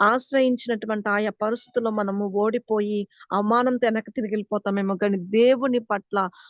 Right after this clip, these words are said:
ఆశ్రయించిన వారికి దేవుడు దయ చూపుతాడు.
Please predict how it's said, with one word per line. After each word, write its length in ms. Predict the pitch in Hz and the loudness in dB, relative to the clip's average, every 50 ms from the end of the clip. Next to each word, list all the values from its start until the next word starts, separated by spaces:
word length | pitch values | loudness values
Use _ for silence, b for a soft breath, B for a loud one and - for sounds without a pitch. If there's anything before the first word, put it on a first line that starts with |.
| B B - | B B 4
ఆశ్రయించిన 840 | 190 202 226 247 233 - - 240 233 214 214 214 - - - 214 | 4 6 6 4 4 2 2 4 4 4 2 0 -2 -4 -4 -4
వారికి 400 | 202 185 196 196 190 190 - 202 | -2 0 0 0 0 -2 -2 -4
దేవుడు 460 | 185 - 202 202 202 185 180 190 185 - | 0 2 2 2 4 2 2 0 -2 -2
దయ 380 | 240 185 175 196 196 208 220 214 - - | -4 -4 -2 0 0 0 0 -2 -2 -4
చూపుతాడు. 640 | 202 190 - 190 - - 190 185 190 185 196 190 | -4 -4 -4 -10 -8 -6 -4 -4 -2 -2 -2 -4